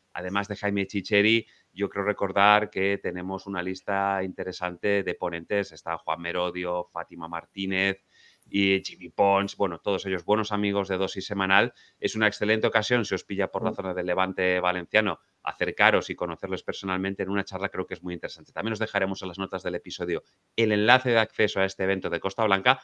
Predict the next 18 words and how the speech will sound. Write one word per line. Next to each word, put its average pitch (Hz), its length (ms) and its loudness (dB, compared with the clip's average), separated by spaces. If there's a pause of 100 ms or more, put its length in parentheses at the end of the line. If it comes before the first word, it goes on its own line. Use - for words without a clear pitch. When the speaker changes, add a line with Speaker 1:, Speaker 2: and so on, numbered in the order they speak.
(220)
Speaker 1:
para 82 220 -4
que, - 80 -18
si - 120 -14
queréis, - 380 2
creo 110 160 0
que - 80 -4
aún 104 140 4
estáis 104 280 -2
a 87 80 -6
tiempo 113 300 -2
de 85 80 -4
registraros, 101 480 -6
así 92 220 -8
que - 80 -6
es 85 100 -8
una 95 240 -2
excelente 107 720 0
oportunidad. 80 640 -6